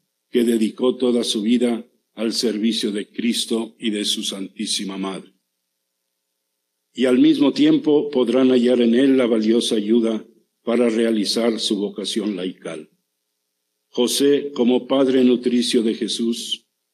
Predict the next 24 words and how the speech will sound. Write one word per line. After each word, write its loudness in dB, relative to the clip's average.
preparó 2
con 4
su 0
sudor 0
el -2
pan 0
que 2
da -2
la -6
vida 0
al -6
mundo, 0
Jesús 2
Eucaristía, -2
para 0
que 2
él 0
sea 2
el 0
alimento 2
que 0
fortalezca -4
su -6
espíritu, -6